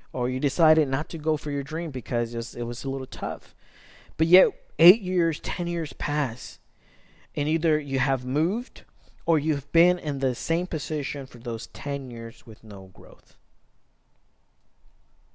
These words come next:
Yes. Do it now, not later.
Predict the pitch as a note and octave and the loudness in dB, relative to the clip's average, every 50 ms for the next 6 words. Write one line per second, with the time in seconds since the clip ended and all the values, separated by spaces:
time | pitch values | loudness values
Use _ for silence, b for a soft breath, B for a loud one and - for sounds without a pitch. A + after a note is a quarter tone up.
0 | _ _ _ - - - - - _ - - - - b b b b b b b | _ _ _ -20 -20 -20 -20 -20 _ -16 -16 -16 -16 b b b b b b b
1 | b b b b b b _ - _ _ _ b b b b b - F2+ - - | b b b b b b _ -20 _ _ _ b b b b b -10 -10 -8 -10
2 | - - - - - - - - - - _ _ _ _ _ _ _ _ _ - | -14 -14 -14 -16 -16 -18 -20 -20 -20 -20 _ _ _ _ _ _ _ _ _ -20
3 | - - - A2 G#2+ A2 B2+ C#3 C3+ C3 B2 A#2 A2+ A2 A2 A2+ C3 - - _ | -20 -14 -10 -6 -4 -4 -2 0 2 2 2 2 0 -2 -4 -8 -12 -16 -20 _
4 | - _ _ - - - - - - - - - - - - - - - - - | -20 _ _ -20 -20 -20 -20 -20 -16 -12 -12 -12 -12 -12 -16 -16 -16 -18 -20 -20